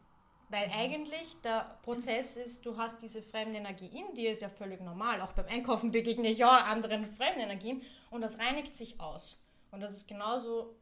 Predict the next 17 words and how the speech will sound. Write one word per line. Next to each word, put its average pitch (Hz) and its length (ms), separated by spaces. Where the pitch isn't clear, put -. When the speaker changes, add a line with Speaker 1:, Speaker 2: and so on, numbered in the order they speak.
Speaker 1:
ähm, 190 340
nach 185 200
dem 196 100
Sex, - 440
reinigt 196 440
sich 196 160
aus, - 300
völlig 240 320
normal. 254 400
Aber 185 160
sobald 208 560
deine 214 200
Resonanzfläche 208 800
in 208 60
deinem 190 160
Sakral 220 500
ist, 202 240